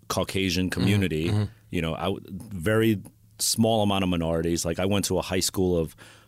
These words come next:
Speaker 1: one thousand six hundred kids, and there was three Asians.
Speaker 2: Mm.
Speaker 1: Like, can you imagine those stati-, there was, like, five black guys, you know? Um, so it was very, like, much where racism was just an everyday thing
Speaker 2: Sure,
Speaker 1: for me,
Speaker 2: sure.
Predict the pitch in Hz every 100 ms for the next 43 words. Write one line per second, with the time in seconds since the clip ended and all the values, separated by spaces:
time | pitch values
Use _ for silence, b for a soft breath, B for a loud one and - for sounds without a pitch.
0 | - 90 107 104 101 90 85 87 - 85
1 | 90 82 80 90 104 110 - 92 95 87
2 | - - 92 85 85 65 62 - - 123
3 | 113 - - 90 - 104 123 92 92 98
4 | 92 82 95 80 82 110 101 92 - 107
5 | 95 95 87 90 85 - 69 69 - 82
6 | 82 85 B B B B B 104 95 87
7 | 85 78 - - 123 120 120 104 104 120
8 | 123 120 107 95 - - _ - - 101
9 | 98 98 - - 113 104 95 87 98 113
10 | 101 85 90 85 85 - 87 80 82 78
11 | 76 82 78 180 123 - 156